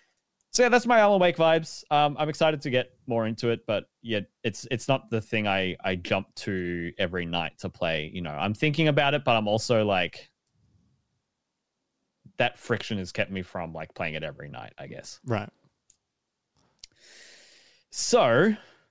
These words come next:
Speaker 1: that's it for what we've been playing.
Speaker 2: Mm-hmm.
Speaker 1: Jeremy's been playing some stuff, but nothing, nothing groundbreaking, nothing we haven't spoken about already.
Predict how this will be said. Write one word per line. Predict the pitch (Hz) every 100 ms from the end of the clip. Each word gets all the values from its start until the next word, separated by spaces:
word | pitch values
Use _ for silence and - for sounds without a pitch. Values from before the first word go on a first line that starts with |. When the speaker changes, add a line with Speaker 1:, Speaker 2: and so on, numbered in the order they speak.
| _ _ _ _ -
Speaker 1:
that's | 160 -
it | 190
for | 190
what | 180
we've | 165
been | 202 190
playing. | - 82 98 151 143
Speaker 2:
Mm-hmm. | 127 123
Speaker 1:
Jeremy's | 165 123 131
been | 123
playing | 123 120
some | 110 113
stuff, | 107 107 117 -
but | 110 107
nothing, | 120 120 123 117
nothing | 123 127 127
groundbreaking, | 117 110 107 104
nothing | 117 107 113
we |
haven't | 104 101
spoken | - 98 104
about | 98 92
already. | 90 101